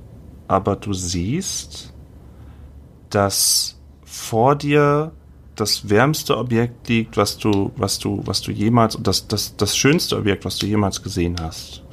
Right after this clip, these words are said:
Vor dir in Handreichweite liegt ein,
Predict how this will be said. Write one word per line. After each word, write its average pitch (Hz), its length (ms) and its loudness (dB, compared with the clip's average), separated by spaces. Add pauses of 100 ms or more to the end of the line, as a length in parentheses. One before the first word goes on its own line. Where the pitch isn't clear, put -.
(140)
Vor 208 100 2
dir 202 380 4 (540)
in 98 220 -2
Handreichweite 107 1080 2 (1300)
liegt 123 500 2
ein, 107 640 6